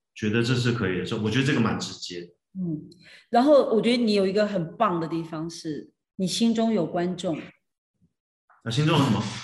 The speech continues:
Speaker 2: 观众。
Speaker 1: 哦，哦，哦。
Speaker 2: 因为当你在想，你，这是戏，电影一开场的第一，第一个，第一个场景，第一个镜头，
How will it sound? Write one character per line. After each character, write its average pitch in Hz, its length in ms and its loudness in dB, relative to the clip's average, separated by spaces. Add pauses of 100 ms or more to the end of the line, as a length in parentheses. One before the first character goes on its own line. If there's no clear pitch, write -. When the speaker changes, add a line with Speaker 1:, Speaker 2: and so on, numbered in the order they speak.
(240)
Speaker 2:
观 277 320 8
众。 277 240 8
Speaker 1:
哦， - 400 -2
哦， 104 560 2
哦。 - 20 -14 (220)
Speaker 2:
因 330 100 8
为 339 360 6
当 330 240 6
你 214 160 4
在 247 240 4
想， 170 380 0
你， 165 140 -6
这 294 140 2
是 240 400 -2 (240)
戏， - 540 -8
电 294 120 0
影 208 140 -4
一 254 80 -8
开 262 300 -2
场 196 200 -4
的 160 80 -4
第 247 240 -2
一， - 280 -10
第 269 240 0
一 269 40 -4
个， 247 140 -2
第 269 300 -4
一 277 40 -4
个 240 80 -4
场 180 320 -8
景， 165 240 -6
第 247 200 0
一 247 40 -2
个 226 140 0
镜 220 240 -6
头， 151 400 -6